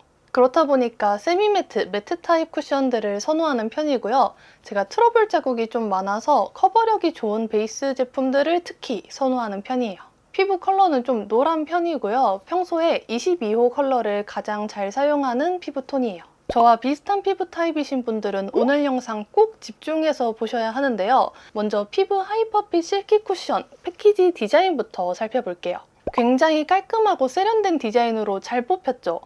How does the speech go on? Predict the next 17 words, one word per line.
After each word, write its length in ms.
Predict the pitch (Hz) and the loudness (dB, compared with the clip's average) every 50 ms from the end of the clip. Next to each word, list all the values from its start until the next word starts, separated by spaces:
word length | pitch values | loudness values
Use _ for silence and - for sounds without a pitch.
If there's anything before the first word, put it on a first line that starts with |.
| - | -8
고급스러운 760 | - - 240 233 349 349 - - - 320 311 285 262 254 220 185 | -2 -2 2 2 2 0 0 -4 -2 2 4 4 4 4 2 0
매트 360 | 185 190 - - - 381 370 | 0 -2 -2 -2 -2 -2 -2
촉감 420 | - 359 349 - - 269 247 247 | -4 -6 -8 -2 -2 -2 -2 0
패키지에 680 | - 294 - - 311 294 247 - 262 302 302 214 - - | -4 -6 -6 -4 -4 -4 -2 0 0 2 2 0 -2 -6
하단에 540 | - - - 359 359 - 339 311 277 247 240 | -12 -4 -2 0 0 2 0 0 -2 -2 -2
살짝 400 | - 381 403 403 - 381 - - | -2 -4 -2 -2 -2 -4 -2 -4
깎인 360 | 370 359 - - 381 370 320 | -6 -4 -4 -4 -2 -2 0
마감이 420 | 214 196 - 208 202 196 196 208 | 0 0 0 0 0 0 -4 -6
한 200 | 220 - 381 415 | -4 -4 0 2
번 160 | 403 403 359 | 2 2 2
더 200 | 262 - 214 208 | 0 -2 -2 0
들어가 340 | 208 247 240 220 208 202 190 | 2 2 0 2 0 -2 -2
있어서 540 | 190 180 - - 208 208 285 294 208 190 - - - - - _ - | -4 -6 -6 -8 -4 2 2 2 2 2 -2 -8 -20 -20 -20 _ -6
그립감이 720 | - 254 311 392 - - _ - 370 370 359 339 320 262 | 0 2 2 2 2 -2 _ -2 -2 0 0 -2 -2 -2
굉장히 500 | - 226 214 220 262 262 254 240 240 240 | -4 -4 -4 -2 -2 -2 0 0 -2 -2
좋은 300 | - 214 202 202 202 208 | -2 -4 -4 -4 -4 -4
패키지예요. 600 | - 269 - 294 262 - 208 185 170 - - | -6 -6 -6 -8 -6 -4 -6 -6 -6 -8 -12